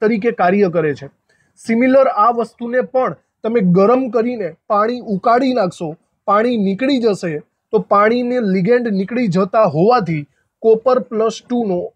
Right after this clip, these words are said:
રંગ સફેદ થઈ જશે. પાણીની હાજરીમાં જ લિગેન્ડ, અ, સંકીર્ણનો ચોક્કસ રંગ હોય છે. લિગેન્ડની હાજરીમાં,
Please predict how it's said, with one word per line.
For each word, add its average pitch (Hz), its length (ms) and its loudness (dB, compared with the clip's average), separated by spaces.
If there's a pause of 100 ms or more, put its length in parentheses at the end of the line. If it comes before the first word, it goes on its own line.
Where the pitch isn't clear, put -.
રંગ 208 320 0
સફેદ 190 440 -4
થઈ 156 240 -10
જશે. 143 300 -12 (720)
પાણીની 240 460 2
હાજરીમાં 214 720 0
જ 240 80 -6
લિગેન્ડ, 196 460 0
અ, 180 280 0
સંકીર્ણનો 208 800 0
ચોક્કસ 190 480 -4
રંગ 208 240 2
હોય 180 200 4
છે. 143 260 -8 (300)
લિગેન્ડની 214 640 2
હાજરીમાં, 165 640 0